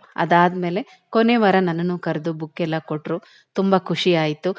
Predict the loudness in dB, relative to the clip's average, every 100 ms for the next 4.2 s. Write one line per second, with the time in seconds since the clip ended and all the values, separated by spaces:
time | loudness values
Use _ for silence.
0 | -10 -2 4 4 4 0 0 0 0 0
1 | 0 2 0 0 0 -2 -2 -2 4 6
2 | 8 6 2 2 2 0 -2 -2 -2 -2
3 | -2 -2 -4 -2 -2 -4 -6 -4 -4 -6
4 | -8 -16